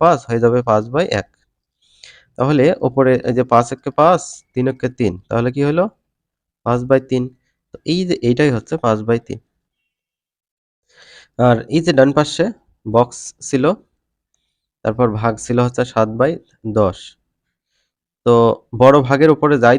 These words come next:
থাকুক আমরা এখানে লিখব, তারপর ভাগের পরিবর্তে গুণ দেব, বড় ভাগের নিচে কি ছিল সেটা উল্টায় যাবে, সাত বাই দশ ছিল, এখানে হবে দশ বাই সাত। তাহলে উপরে কি থাকতেছে? বক্সের সাথে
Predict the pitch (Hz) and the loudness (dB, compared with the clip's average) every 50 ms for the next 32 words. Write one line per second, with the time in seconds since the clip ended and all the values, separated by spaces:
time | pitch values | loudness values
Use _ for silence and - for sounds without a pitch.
0 | 135 - 131 113 131 139 143 131 120 120 117 113 107 - 120 120 120 110 110 107 | 0 -2 -4 -2 -2 -2 -2 -2 -2 0 -2 -2 -2 -2 -4 -2 -2 -2 -4 -6
1 | 113 120 139 170 - _ _ _ _ _ _ _ _ - 113 110 117 120 117 110 | -6 -8 -10 -10 -10 _ _ _ _ _ _ _ _ -4 -2 0 2 2 2 2
2 | - - - 117 107 110 120 120 117 120 117 120 120 113 113 110 117 113 - - | 2 -2 -4 -6 -4 -2 -2 0 2 0 2 2 0 0 2 0 0 0 -2 -4
3 | 120 117 120 123 117 113 113 113 113 131 165 190 - _ _ _ _ _ _ _ | -2 0 0 0 0 0 0 0 0 0 -2 -2 -4 _ _ _ _ _ _ _
4 | _ _ - 110 123 123 120 113 117 120 117 127 127 131 135 127 131 131 127 127 | _ _ 0 4 6 6 6 4 2 0 0 -2 -2 -2 -4 -4 -4 -6 -6 -6
5 | 123 127 - 139 135 160 180 - - 127 117 127 135 131 120 117 120 110 107 113 | -6 -4 -4 -2 0 0 0 -2 -4 -2 0 0 2 2 2 2 2 2 2 0
6 | 110 123 139 - - 123 113 107 110 113 120 117 117 120 120 117 - - - 123 | 0 -2 -4 -4 -4 -4 -4 -4 -4 -4 -2 0 2 2 2 0 -2 -6 -6 -4
7 | 127 147 160 - - - 123 120 123 123 120 123 123 113 110 110 110 110 113 117 | -2 -2 -2 -2 -4 -8 -8 -8 -6 -6 -6 -6 -6 -2 0 2 2 0 0 -2
8 | 127 139 165 196 - _ _ _ _ _ _ - 101 98 - _ _ _ _ _ | -2 -2 -2 -4 -8 _ _ _ _ _ _ -14 -14 -14 -14 _ _ _ _ _
9 | _ _ _ _ _ _ _ _ _ _ _ _ _ _ _ _ _ _ _ _ | _ _ _ _ _ _ _ _ _ _ _ _ _ _ _ _ _ _ _ _
10 | _ _ _ - 127 127 135 139 156 180 233 330 - _ _ _ _ _ _ _ | _ _ _ -2 -2 0 2 2 2 2 0 -2 -6 _ _ _ _ _ _ _
11 | _ _ - 123 131 151 143 - - 151 - 160 151 - - 156 - - 180 196 | _ _ -4 -2 0 0 0 0 -2 -4 -4 -6 -6 -6 -8 -10 -6 -4 -4 -4
12 | 285 302 - _ _ _ _ _ _ _ _ _ _ _ _ _ _ _ _ _ | -4 -6 -10 _ _ _ _ _ _ _ _ _ _ _ _ _ _ _ _ _
13 | 107 113 120 120 - - - 143 - - 151 - 156 | -2 0 0 0 -2 -6 -10 -6 -4 -6 -4 -4 -4